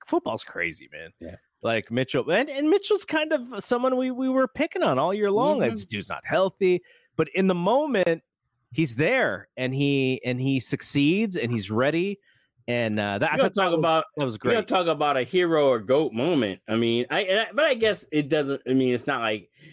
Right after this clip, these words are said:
Speaker 2: we lose the game if he doesn't score. But, I mean, it definitely, we really had him on the run.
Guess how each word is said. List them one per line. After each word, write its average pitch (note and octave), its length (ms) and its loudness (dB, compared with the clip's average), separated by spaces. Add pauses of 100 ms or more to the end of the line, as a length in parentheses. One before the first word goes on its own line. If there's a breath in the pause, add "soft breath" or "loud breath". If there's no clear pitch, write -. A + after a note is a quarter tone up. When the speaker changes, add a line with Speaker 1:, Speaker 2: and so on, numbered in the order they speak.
(180 loud breath)
Speaker 2:
we A#2+ 160 2
lose A#2 340 2
the G#2+ 80 0
game A2 340 -2
if G2 140 -8
he G2+ 100 -8
doesn't F2+ 300 -2
score. F2 600 0
But, A#2+ 320 0
I B2+ 60 -2
mean, B2+ 240 2
it A#2+ 220 0
definitely, G#2 960 -2 (420 loud breath)
we B2+ 220 4
really B2+ 400 0
had A#2 260 -2
him A2 140 -4
on G#2+ 180 0
the G2 80 -4
run. G2+ 640 -2